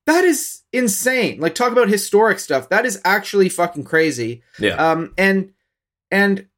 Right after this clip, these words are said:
Speaker 1: that is something I sort of looked at in the, at the beginning of this series when I picked Nuggets in five. I thought the Lakers would get one. Um, was that, th-, you know, the Lakers didn't really have anyone to deal with Jamal Murray well.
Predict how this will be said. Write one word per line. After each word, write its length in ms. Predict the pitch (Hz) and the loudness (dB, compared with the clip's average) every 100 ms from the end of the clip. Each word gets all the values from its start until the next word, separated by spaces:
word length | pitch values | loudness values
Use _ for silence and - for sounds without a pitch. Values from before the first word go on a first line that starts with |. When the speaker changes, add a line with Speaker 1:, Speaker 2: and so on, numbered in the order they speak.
| _ - - - | _ -20 -20 -10
Speaker 1:
that 300 | 156 196 285 | -2 0 0
is 180 | 269 - | -2 0
something 320 | 254 233 202 | 0 0 0
I 200 | 175 180 | 0 0
sort 220 | - 185 | 0 0
of 140 | 135 | 0
looked 300 | 139 240 - | 2 0 2
at 340 | 202 151 139 - _ | 0 2 0 -4 _
in 340 | 151 170 170 160 | -6 -4 -4 -2
the, 340 | 160 147 156 | -2 -2 -4
at 80 | 156 | -4
the 40 | 143 | -4
beginning 280 | 151 185 | -4 -2
of 80 | 165 | 0
this 200 | 151 151 | -2 -2
series 520 | 180 196 139 131 127 | 0 2 2 0 -2
when 160 | 127 139 | -4 -2
I 180 | 143 147 | 0 0
picked 460 | - 156 - - | 0 -4 -4 -8
Nuggets 380 | 143 156 151 - | -2 0 0 -2
in 100 | 143 | -4
five. 460 | 123 160 156 123 123 | -2 0 2 2 -2
I 60 | 135 | -4
thought 180 | 151 | -4
the 80 | 143 | -2
Lakers 320 | 135 147 143 | -2 -2 -2
would 100 | 131 | -4
get 180 | 127 120 | -2 -2
one. 440 | 131 147 117 120 117 _ _ - | 0 0 -2 -6 -14 _ _ -2
Um, 420 | 147 143 147 - _ | 2 2 2 -6 _
was 240 | 165 175 - | 2 2 4
that, 340 | 185 165 - | 0 0 -6
th-, 140 | 160 180 | -12 -6
you 100 | 180 | -2
know, 120 | 147 | 2
the 120 | 165 | 2
Lakers 320 | 196 226 226 | 2 2 -2
didn't 200 | 226 202 | -2 -2
really 200 | 185 180 | 0 2
have 240 | 147 156 190 | 2 0 0
anyone 280 | 185 170 | -2 0
to 60 | 147 | -2
deal 220 | 120 143 | 0 2
with 160 | 160 - | 2 0
Jamal 300 | 160 160 165 | -2 0 2
Murray 260 | 160 180 | 2 2
well. 500 | 185 135 143 185 220 | 2 2 2 2 -2